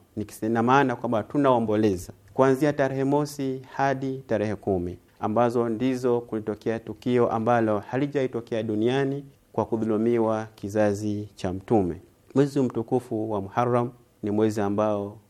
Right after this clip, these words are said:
Imam Hussein alayhi salam aliweza kuuawa katika mji wa Karbala, na Mwenyezi Mungu Subhanahu wa Ta'ala amekataza tusidhulumiane katika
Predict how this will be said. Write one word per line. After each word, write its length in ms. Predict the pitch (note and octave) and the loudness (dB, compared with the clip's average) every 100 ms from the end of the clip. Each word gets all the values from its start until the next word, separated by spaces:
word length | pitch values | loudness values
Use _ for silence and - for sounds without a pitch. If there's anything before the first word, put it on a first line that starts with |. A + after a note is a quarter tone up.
| - | -6
Imam 220 | G#2+ G#2+ | -2 -2
Hussein 400 | G#2 A2 C#3+ C3+ | -4 -4 -2 0
alayhi 360 | A2+ A2+ G#2+ | 0 -2 -2
salam 460 | G#2 G#2 G#2+ G#2+ G#2+ | -4 -2 2 2 2
aliweza 640 | - G2+ G2+ G#2 G#2 G2+ G2+ A2 | -2 -2 0 -2 -2 -4 -4 -10
kuuawa 600 | - G2+ A#2+ C3 A#2+ A#2+ - _ | -4 0 0 0 -2 -6 -12 _
katika 720 | - F#2+ - G#2+ - G2 G2 G#2+ _ - | -12 -10 -8 -6 0 0 0 -8 _ -4
mji 300 | G#2+ G#2 G2+ | -2 0 0
wa 160 | G2 | 0
Karbala, 560 | F2 - A2 G#2 F#2 E2+ - _ - | -2 -2 -2 0 -2 -2 -10 _ -6
na 140 | G#2+ G#2+ | -2 2
Mwenyezi 280 | A2+ A2 A#2 | 0 0 0
Mungu 140 | A#2 | -2
Subhanahu 440 | A#2 G#2 A2 A2 G#2+ | -4 -6 -2 0 -2
wa 80 | |
Ta'ala 300 | G2+ A2 A2 | -2 -2 -2
amekataza 720 | - G2 F#2+ G2 G2 G#2 F2+ - - | -4 -8 -6 -6 0 0 0 -8 -16
tusidhulumiane 960 | - A2+ A2+ A2+ A2 A2 B2+ D#3+ E3 D#3 | -10 -4 -2 0 0 2 2 2 0 -2
katika 520 | C3 A#2+ - A#2+ A#2 | -4 -6 0 0 0